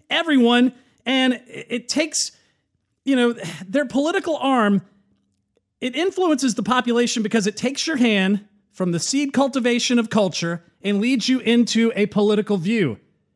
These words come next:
based on how they frame the narrative. This is why you have Al Roker and Katie Couric and Matt Lauer before he was busted with the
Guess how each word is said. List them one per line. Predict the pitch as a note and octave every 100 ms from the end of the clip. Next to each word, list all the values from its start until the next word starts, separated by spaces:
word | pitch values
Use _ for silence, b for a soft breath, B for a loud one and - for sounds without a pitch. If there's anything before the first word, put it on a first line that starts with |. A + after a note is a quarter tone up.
| _
based | C#3+ G#3 A3 G#3+
on | G#3
how | F#3+ F#3+ F3+
they | F#3+ F#3+ F#3 D#3+ - _ _
frame | - - F#3 G3+
the | G3+
narrative. | G#3 A#3 G3 G2+ - b b
This | D#3+ F3+
is | D#3
why | G3+ G#3+
you | A3+
have | G#3
Al | G3 A3 G3+
Roker | G3+ A#3 G#3+ D3+
and | B2+
Katie | C3+ G#3 A3 G#3+
Couric | G#3 B3 F#3 -
and | D#3 C#3+ b b b
Matt | D#3+ A#3 F3+
Lauer | G#3 B3+ A#3 F#3
before | E3+ G#3+ G#3
he | G#3
was | F3+ A#2+
busted | G3+ G3+ G#3 F3
with | -
the | D#3 C#3